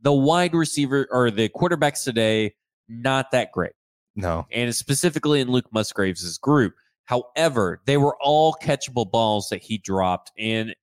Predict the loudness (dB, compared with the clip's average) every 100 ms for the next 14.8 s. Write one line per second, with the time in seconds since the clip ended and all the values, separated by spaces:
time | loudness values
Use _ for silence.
0 | _ -6 -6 -6 -8 -6 -4 0 -2 0
1 | -4 -2 -2 0 -2 -2 -2 0 0 -2
2 | -4 -2 -2 -2 0 -2 -2 -8 _ _
3 | -4 0 0 2 2 2 -2 -6 -4 -4
4 | -8 _ _ -6 -6 -6 -8 -6 -4 -4
5 | 0 0 0 0 0 2 2 2 -2 -2
6 | 0 0 -4 0 2 4 4 2 -4 -4
7 | 0 2 0 -2 -6 -4 0 2 2 2
8 | -2 -2 -4 -2 0 0 -4 -8 -8 -4
9 | -2 0 0 0 -2 -4 -2 -2 -2 -4
10 | -4 -2 -2 -2 -2 -2 -2 -4 -4 -4
11 | -2 -4 -4 _ _ _ _ -4 -2 -2
12 | -4 -2 0 0 -2 -2 0 0 -2 -4
13 | -2 0 -2 -4 -6 -2 -2 0 0 0
14 | -2 -2 0 0 0 2 2